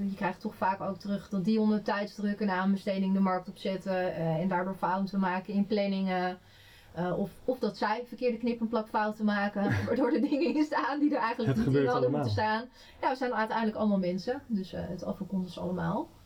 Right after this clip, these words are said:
Speaker 1: Eh, maar het klopt, het is wel, het, het is meer juridisch geworden. Ehm, ik vind het ook wel weer zijn charmes,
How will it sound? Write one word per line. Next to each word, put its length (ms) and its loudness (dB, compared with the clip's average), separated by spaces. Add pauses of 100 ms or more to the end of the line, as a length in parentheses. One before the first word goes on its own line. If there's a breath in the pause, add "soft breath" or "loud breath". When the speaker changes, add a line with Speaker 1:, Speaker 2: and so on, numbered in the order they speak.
(640 loud breath)
Speaker 1:
Eh, 260 0
maar 120 4
het 100 -4
klopt, 220 2
het 120 -8
is 180 0
wel, 340 2 (100)
het, 200 -4
het 140 -6
is 300 -2 (240)
meer 300 4
juridisch 360 2
geworden. 680 0
Ehm, 260 0
ik 160 -4
vind 240 2
het 100 -6
ook 140 -2
wel 100 2
weer 140 0
zijn 140 -10
charmes, 640 -2